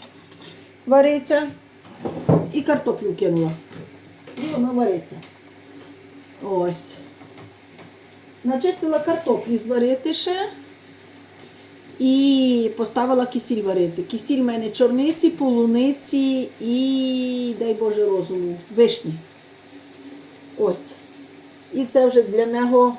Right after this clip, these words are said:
до кисілю заправка. Е, сметана, мука і цукор. Е, розведене. Це в нас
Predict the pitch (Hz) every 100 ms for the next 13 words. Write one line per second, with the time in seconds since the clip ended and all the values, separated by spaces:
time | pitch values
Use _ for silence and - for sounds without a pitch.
0 | - 196 208 220 - 220 240 220 214 202
1 | 180 170 160 165 - - - - - -
2 | - - - - 196 202 196 190 180 -
3 | 254 254 214 190 196 226 285 392 - -
4 | - - - - - - 240 262 240 202
5 | 185 254 320 - - - - - - 247
6 | 233 180 170 - - - - - - -
7 | - - - - - - - - - -
8 | 208 220 220 208 - 180 180 175 175 -
9 | - - - 240 262 247